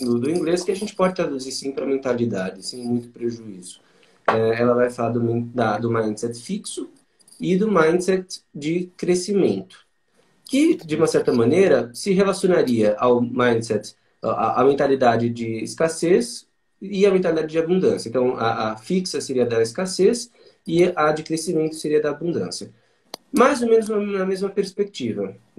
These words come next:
porque ela vai dizer que o, a mentalidade fixa, ela vai dar, ah, também ela é muito determinística, ela fala assim, "Olha, é, eu nasci com determinado talento,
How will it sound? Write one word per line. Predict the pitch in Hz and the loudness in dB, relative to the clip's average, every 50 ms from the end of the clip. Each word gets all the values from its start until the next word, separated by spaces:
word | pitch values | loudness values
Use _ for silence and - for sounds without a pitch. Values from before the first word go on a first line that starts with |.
| 92 - | -8 -6
porque | - 151 - - 151 | -6 -6 -2 2 4
ela | 147 151 147 147 139 | 4 6 6 4 2
vai | 127 131 135 127 | 2 2 2 2
dizer | 120 117 117 120 113 110 | 0 0 0 0 0 0
que | 110 - 123 117 117 120 120 | -2 -6 -6 -4 -4 -4 -2
o, | 123 120 120 120 | -2 -2 -2 0
a | 120 120 | 0 0
mentalidade | 120 123 123 120 123 120 120 120 117 113 110 110 | 2 2 0 0 0 0 2 2 0 0 -2 -4
fixa, | - - - 180 185 185 - - - - 110 98 92 - _ _ _ _ _ _ _ _ _ | -10 -8 -4 -4 -4 -4 -4 -10 -6 -4 -4 -4 -4 -8 _ _ _ _ _ _ _ _ _
ela | - 123 123 127 123 | 0 2 4 4 4
vai | 120 123 127 127 135 131 131 131 - _ _ _ | 2 2 2 4 4 2 2 -2 -6 _ _ _
dar, | - 139 123 123 139 147 160 165 160 - - _ | -16 -10 0 2 4 4 4 4 2 -2 -6 _
ah, | 123 117 113 | -6 -6 -6
também | 113 - 143 139 147 151 | -4 -6 -6 -4 -4 -2
ela | 160 156 | -2 -2
é | 151 | -4
muito | 151 - - | -6 -8 -8
determinística, | 139 135 127 - 135 127 131 127 127 156 214 - - - - 240 247 247 - _ | -8 -8 -8 -6 -6 -4 -2 -2 0 0 0 -2 -4 -10 -10 -8 -10 -10 -8 _
ela | - 117 113 113 | -2 -2 0 -2
fala | 113 120 117 113 | -2 -2 -4 -4
assim, | 113 117 - 147 | -4 -4 -4 -2
"Olha, | 160 156 - 107 - - _ _ _ _ _ _ _ | 0 2 2 0 -2 -6 _ _ _ _ _ _ _
é, | 113 113 113 113 113 113 110 110 107 107 107 104 104 - _ - 131 | 0 2 4 4 4 4 2 0 -2 -2 -4 -4 -8 -12 _ -2 2
eu | 139 156 165 170 165 170 | 4 4 4 2 0 -2
nasci | 160 147 147 147 - - 170 175 190 185 | 0 2 2 2 0 -4 -4 -4 -4 -4
com | - 180 | -4 -4
determinado | 170 165 165 165 160 151 156 151 151 156 156 - | -2 -2 -2 -2 -2 -2 0 0 0 -2 -4 -4
talento, | - 180 175 151 120 95 80 80 - - | -2 -2 0 0 0 -2 -2 -8 -12 -16